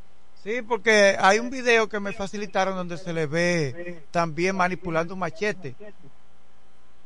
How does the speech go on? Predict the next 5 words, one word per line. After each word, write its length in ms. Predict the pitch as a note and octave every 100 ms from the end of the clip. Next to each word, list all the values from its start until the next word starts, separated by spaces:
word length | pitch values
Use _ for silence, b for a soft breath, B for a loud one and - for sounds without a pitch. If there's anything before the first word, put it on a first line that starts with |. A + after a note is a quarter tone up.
| -
Entonces, 500 | - C3+ G3 F#3+ - C3+ G3 F#3+
al 180 | - D#3
parecer, 720 | - D#3+ E3+ D#3 C4 B3 A3 - - B3+
sus 180 | D#3+ F3+
agresores, 640 | F3 G3 A3 A#3 A3+ -